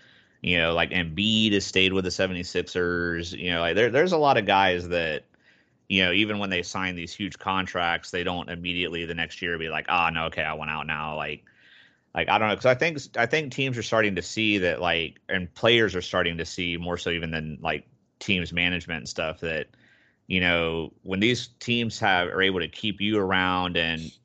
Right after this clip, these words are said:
when they give time for these young guys to develop, like, you can build a winning team, you know, with what you already have, as opposed to, like, "Oh, I just gotta go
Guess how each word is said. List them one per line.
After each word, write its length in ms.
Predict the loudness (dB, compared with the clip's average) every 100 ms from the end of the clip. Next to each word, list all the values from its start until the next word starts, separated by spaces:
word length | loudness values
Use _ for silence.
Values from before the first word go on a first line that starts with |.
| _ _ _ -20 -14
when 100 | -8
they 100 | -6
give 240 | 2 0
time 320 | 0 -2 -2 -2
for 100 | -2
these 220 | -4 0
young 160 | 0
guys 300 | 2 2 0
to 80 | -4
develop, 520 | -8 -2 0 0 -2
like, 300 | -4 -4 -6 -8
you 180 | -6 -6
can 440 | -2 2 2 2
build 280 | 0 0 2
a 60 |
winning 360 | 0 0 -2 -4
team, 640 | -4 -2 0 -2 -4 -8 -12 _ _ -20 _ _
you 200 | -2 2
know, 160 | 4 2
with 160 | 0
what 220 | 0 2 2
you 180 | 2
already 300 | 2 2 0
have, 440 | -2 2 4 4 0
as 140 | -6
opposed 440 | -8 -4 -4 -4 -4
to, 300 | -4 -4 -4
like, 260 | -6 -6 -2
"Oh, 140 | 2
I 80 | 2
just 180 | 0 -2
gotta 220 | 0 0
go 500 | -2 -2 -2 -2 -8